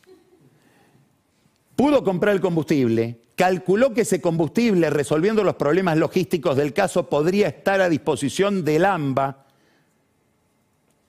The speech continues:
del área metropolitana, el martes a la noche, y una vez que hizo todo ese cálculo, dijo, "El martes a la noche conmino a las petroleras",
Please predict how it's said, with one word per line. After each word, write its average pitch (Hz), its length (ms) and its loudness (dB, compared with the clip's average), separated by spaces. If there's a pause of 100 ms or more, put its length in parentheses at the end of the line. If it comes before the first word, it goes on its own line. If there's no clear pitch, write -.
del 143 180 0
área 190 240 2
metropolitana, 143 1000 -2 (420)
el 147 160 0
martes 208 420 0
a 180 60 2
la 190 140 2
noche, 202 280 0
y 180 60 2
una 208 160 2
vez 208 120 2
que 208 120 -4
hizo 190 220 -2
todo 208 100 0
ese 185 220 0
cálculo, 190 480 0
dijo, 185 380 0
"El 190 180 2
martes 240 520 0
a 170 80 2
la 175 140 0
noche 220 560 -2 (800)
conmino 233 560 2
a 202 60 2
las 165 140 -2
petroleras", 196 760 0